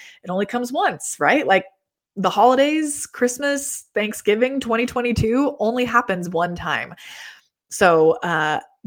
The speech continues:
doing, doing what you can to really try and be present and appreciate the moment that you're in, I think is, um, really important. Actually, that, that brings up something.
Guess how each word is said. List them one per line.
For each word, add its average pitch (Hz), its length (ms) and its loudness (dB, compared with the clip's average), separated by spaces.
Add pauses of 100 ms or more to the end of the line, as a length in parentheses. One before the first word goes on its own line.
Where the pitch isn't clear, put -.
(100)
doing, 208 320 -4
doing 190 200 2
what 180 140 -4
you 160 60 -2
can 160 240 -6
to 160 120 -10
really 160 360 2 (100)
try - 160 -4
and 160 100 -2
be 151 120 -4
present 151 420 -6
and 156 100 -8
appreciate 147 520 -4
the 147 60 -4
moment 143 360 -6
that 135 140 -4
you're 147 140 -2
in, 147 220 -4
I 170 220 -4
think - 420 -10
is, 156 480 0 (140)
um, 131 400 -8
really 151 240 0
important. 156 400 -6 (160)
Actually, 180 560 0 (720)
that, 196 280 2
that 196 220 2
brings 214 240 -2
up 185 280 0
something. 175 440 -2